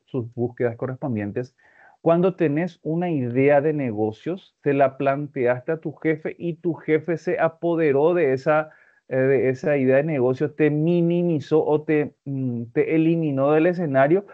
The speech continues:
y se apropió de esa innovación dentro de la empresa o dentro del negocio. Cus-, cuestiones que suceden,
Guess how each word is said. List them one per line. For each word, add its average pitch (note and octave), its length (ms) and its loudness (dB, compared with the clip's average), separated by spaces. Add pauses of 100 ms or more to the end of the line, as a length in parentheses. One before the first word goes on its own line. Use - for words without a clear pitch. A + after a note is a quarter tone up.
(120)
y F3+ 140 2
se F#3 260 2
apropió D#3+ 760 0
de C3+ 220 4
esa A#2 280 -2
innovación B2+ 760 -4
dentro G#2+ 520 -4
de A#2+ 120 -2
la A#2+ 80 0
empresa G2 460 -4
o G2 40 -4
dentro F#2 220 -8
del F#2 80 -6
negocio. F2 340 -10
Cus-, A#2 260 -8 (360)
cuestiones F3 520 2
que F#3+ 120 0
suceden, C3+ 540 0